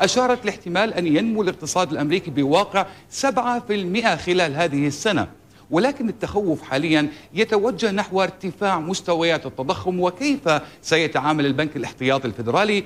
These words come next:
مع هذا الارتفاع المحتمل للتضخم. لكن من جهة أخرى طمأن الفيدرالي الأسواق المالية بأن ارتفاع التضخم يعتبر أمر مؤقت، وبالفعل أرى ذلك لو نظرنا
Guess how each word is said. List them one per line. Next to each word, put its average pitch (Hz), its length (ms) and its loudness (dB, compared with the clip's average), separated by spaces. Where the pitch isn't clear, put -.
مع 220 180 2
هذا 220 260 2
الارتفاع 185 560 0
المحتمل 180 540 -2
للتضخم. 160 800 0
لكن 143 400 2
من 120 100 0
جهة 143 340 -2
أخرى 135 360 0
طمأن 254 340 4
الفيدرالي 156 480 2
الأسواق 147 480 -2
المالية 151 600 2
بأن 208 220 2
ارتفاع 202 440 -2
التضخم 202 640 -2
يعتبر 247 420 0
أمر 233 220 4
مؤقت، 214 540 -2
وبالفعل 285 520 0
أرى 185 220 2
ذلك 180 360 0
لو 139 180 2
نظرنا 147 460 2